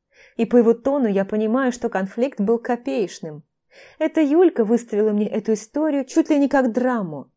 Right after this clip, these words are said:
а на деле оказалась не более чем одна из нелепых историй по пьяни. «Значит, не так уж сильно она ему и понравилась».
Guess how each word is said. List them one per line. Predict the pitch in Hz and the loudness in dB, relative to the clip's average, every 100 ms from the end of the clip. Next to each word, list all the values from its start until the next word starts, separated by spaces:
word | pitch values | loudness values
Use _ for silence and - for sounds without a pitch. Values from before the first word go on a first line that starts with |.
| _ _ _ | _ _ _
а | - | -2
на | 208 180 | 0 0
деле | 156 240 294 | 0 2 2
оказалась | 285 285 262 269 254 247 - - | 0 -2 0 -2 -2 -6 -14 -10
не | 277 269 | -4 -2
более | 233 294 277 | 2 2 0
чем | 262 262 | -2 -2
одна | 247 220 262 | 0 0 0
из | 254 | 0
нелепых | 208 196 190 294 320 - | 0 2 4 2 0 -4
историй | 262 - - 180 175 | -10 -10 -4 -2 -2
по | 180 180 | -4 -6
пьяни. | 180 165 143 139 - _ _ _ _ - - - - - - - - - | -4 -6 -8 -14 -16 _ _ _ _ -20 -20 -20 -18 -18 -18 -20 -20 -12
«Значит, | - 269 302 320 - 285 - - - - - - | -8 -4 -2 -2 -4 -6 -4 -4 -4 -10 -12 -6
не | 311 | -4
так | - 339 339 | 2 2 2
уж | 269 | -4
сильно | - - 320 285 | -4 0 2 2
она | 269 285 | 2 2
ему | 269 269 | 2 2
и | |
понравилась». | 254 262 277 285 208 180 - - | 0 0 2 2 -2 -6 -12 -18